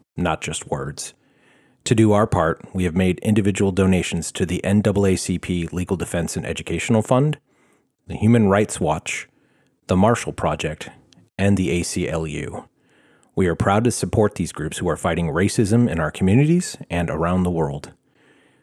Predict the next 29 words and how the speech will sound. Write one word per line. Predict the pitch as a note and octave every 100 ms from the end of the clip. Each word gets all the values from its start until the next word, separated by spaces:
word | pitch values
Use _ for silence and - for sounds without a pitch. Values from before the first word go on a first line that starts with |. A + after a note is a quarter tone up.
| _ -
We |
are | G#2+ -
also | D3 B2+
taking | G2 F2+ F2
advantage | E2 E2+ E2+ E2+
of | E2+
our | E2 D#2+
employers' | E2 G#2 F#2+ G#2+
programs | - B2 G#2+ E2+ D2+ D#2
that | C#2+
will | D#2+
match | F2 F2+ G2+
our | F2
donations | F#2 F2+ E2 D#2 D2+ -
one | E2 E2
hundred | - E2+ D#2
percent. | E2+ - D#2 - - _ _ _ _ _ _ _
Black | F#2+ G#2 A2+ -
Lives | F#2 F2+ F2+ -
Matter, | E2 D#2+ C#2+ - - - _ -
and | F2
we | F2
will | G2
continue | F#2+ F2+ - B2+ A2
to | E2+
recognize | G2 G2+ F2 D#2+ D#2+
our | D#2 D#2+
personal | B2+ A#2+ F2+ D2+
responsibility | - E2+ D#2+ - F2 D#2+ D#2 F2